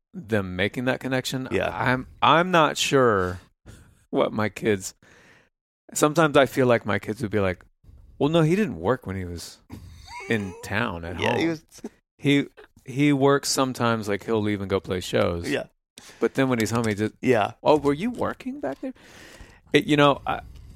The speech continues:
Speaker 1: I've told you before how, like, my, my writer's room in the backyard, I had this sort of lofty goal of, like, the door, I,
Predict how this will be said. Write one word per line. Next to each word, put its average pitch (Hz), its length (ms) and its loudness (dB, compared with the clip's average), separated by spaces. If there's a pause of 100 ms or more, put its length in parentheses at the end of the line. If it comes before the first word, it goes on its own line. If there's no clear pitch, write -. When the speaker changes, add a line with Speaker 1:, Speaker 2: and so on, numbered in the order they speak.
(160)
Speaker 1:
I've 135 140 0
told 147 260 2
you 127 60 -2
before 110 380 0
how, 98 200 0
like, 92 440 -4
my, 98 640 0 (1200)
my 104 160 0
writer's 98 440 2
room 87 260 -8
in 87 60 -12
the 85 60 -12
backyard, 87 540 -8 (1040)
I 107 160 4
had 101 420 0
this 92 220 -4
sort - 560 -6
of 92 120 -6
lofty 95 760 -4 (180)
goal 90 320 -4
of, 87 160 -10
like, 85 400 -12 (520)
the - 80 -12
door, 113 400 0
I, 107 120 -2